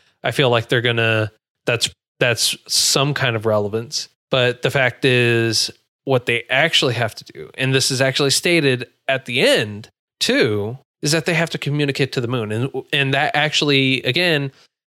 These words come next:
refers to them even talking about, "Hey, we have to try and figure out how to use a communication tower.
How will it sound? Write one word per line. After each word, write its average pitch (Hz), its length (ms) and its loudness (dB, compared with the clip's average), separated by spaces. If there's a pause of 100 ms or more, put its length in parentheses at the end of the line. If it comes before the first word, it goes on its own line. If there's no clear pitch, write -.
refers 165 460 2
to 135 180 0
them 147 460 2
even 135 240 0
talking 175 280 -2
about, 117 200 0
"Hey, 131 220 2
we 120 180 -2
have 123 220 -2
to - 100 -18
try 131 180 -2
and 120 100 -2
figure 123 240 0
out 117 120 0
how 120 100 -2
to 117 80 -2
use 110 300 -4
a 107 60 -6
communication 156 640 -2
tower. 139 480 0